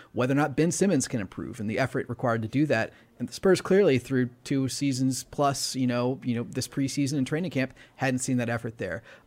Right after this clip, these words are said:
Um, I, I think it's pretty telling as well that, um, everything they said after the fact, you know, Popovich speaking about it, um, and, uh, some of the players like Jakob Poeltl speaking about it, was all about effort and energy and the energy required to, to play on this team this year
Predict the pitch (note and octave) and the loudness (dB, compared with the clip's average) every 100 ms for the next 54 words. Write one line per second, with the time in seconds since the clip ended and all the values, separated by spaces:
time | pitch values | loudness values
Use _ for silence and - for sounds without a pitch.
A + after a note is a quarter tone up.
0 | - D3 C#3 C3 C#3 - D3+ D3+ D3 F3 | 2 4 4 2 0 0 2 2 2 2
1 | E3 - D#3 C3 - C3 C#3 C3+ A#2+ B2 | 0 -2 -2 0 0 0 0 0 0 0
2 | A#2+ C#3 C#3 C3 A#2+ - - A#2+ A2 A2 | 2 0 0 0 0 0 -4 -2 0 -2
3 | A#2+ - _ - C#3+ C#3+ C#3+ C3 - - | -6 -10 _ 0 0 0 0 0 -2 -2
4 | B2 B2+ C3 - _ C3+ C3+ - C3 B2+ | 0 -2 -4 -12 _ 0 2 2 -2 -2
5 | - A#2 A2+ - G#2+ G#2 - G#2+ A2 - | -2 -2 -2 -6 -8 -6 -6 -6 -8 -10
6 | - A2 A#2 A#2 A2+ A2+ A2+ - - - | -8 -6 -4 -4 -4 -4 -4 -6 -12 -20
7 | - _ A#2+ A#2+ A2+ G#2 A2 - G#2 A2 | -20 _ -2 2 2 0 -4 -6 -6 -6
8 | - F2+ C3+ - B2+ A2+ B2+ B2 A2+ A#2+ | -6 -8 -8 -4 -4 -2 0 0 -2 -2
9 | A2+ A2+ B2 - A2+ A2+ A#2+ A2+ A2 A2+ | -2 -2 -6 -2 -2 -2 -4 -4 0 -2
10 | - G#2+ A2+ B2 A#2 A2 G#2+ - F2 - | -2 -4 -2 0 0 -2 -4 -6 -10 -8
11 | - G#2+ - D#2+ A2 E2 D#2 G2+ G2+ - | -10 -10 -10 -10 -10 -10 -10 -8 -8 -8
12 | A2+ G#2+ A2 A2 - G2 F2+ A2 G#2 - | -6 -6 -6 -6 -4 -4 -4 -6 -10 -8
13 | A2+ A2+ - B2 A2 - - - D2 C3 | -12 -10 -4 -2 -2 -6 -8 -8 -8 -8
14 | - C2 - | -8 -10 -10